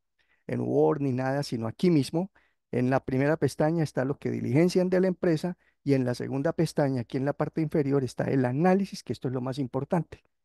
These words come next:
Hacer el análisis de estos resultados de cada empresa.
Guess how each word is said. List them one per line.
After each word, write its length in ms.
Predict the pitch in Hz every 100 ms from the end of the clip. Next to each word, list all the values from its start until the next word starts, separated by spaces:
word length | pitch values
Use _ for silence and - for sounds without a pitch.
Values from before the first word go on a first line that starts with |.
| _ _ _ _
Hacer 300 | 123 139 135
el 140 | 147
análisis 560 | 127 135 185 190 196 165
de 120 | 127
estos 280 | 123 - 151
resultados 580 | 131 - 110 139 139 147
de 100 | 120
cada 220 | - 123
empresa. 440 | 131 170 151 -